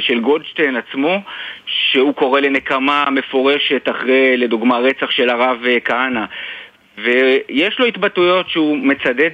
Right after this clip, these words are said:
בנקמה, גם בנקמה פרטית של אנשים פרטיים, ואז פשוט כל המתווה הזה של מפגע בודד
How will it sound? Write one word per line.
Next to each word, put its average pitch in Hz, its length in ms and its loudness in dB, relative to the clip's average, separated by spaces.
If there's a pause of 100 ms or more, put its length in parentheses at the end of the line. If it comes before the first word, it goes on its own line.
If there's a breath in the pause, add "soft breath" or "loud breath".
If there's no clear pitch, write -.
בנקמה, 135 560 2
גם 147 280 -2
בנקמה 139 520 0
פרטית 131 420 -2
של 120 160 2
אנשים 147 540 -2
פרטיים, 151 680 0
ואז 131 560 0 (140)
פשוט - 440 -2 (100)
כל 196 280 2
המתווה 151 580 0
הזה 123 220 -4
של 123 180 -4
מפגע 120 480 -2
בודד 147 400 0